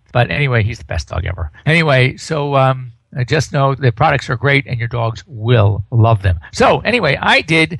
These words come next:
get a, uh, a, a little note from Mark in New York. And you know what's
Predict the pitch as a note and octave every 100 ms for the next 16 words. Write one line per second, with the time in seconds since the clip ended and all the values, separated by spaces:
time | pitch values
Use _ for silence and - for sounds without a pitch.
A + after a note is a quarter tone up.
0 | - C3+ D#3+ - E3+ C3+ C3 B2+ - -
1 | B2 A2+ B2+ B2+ C3 C3+ E3 B2+ - -
2 | B2+ A#2 - A#2 C#3+ G2+ - - F#3 A#3+
3 | E3+ A#2+ A2 - E3 G#3 A#3 A#3+ -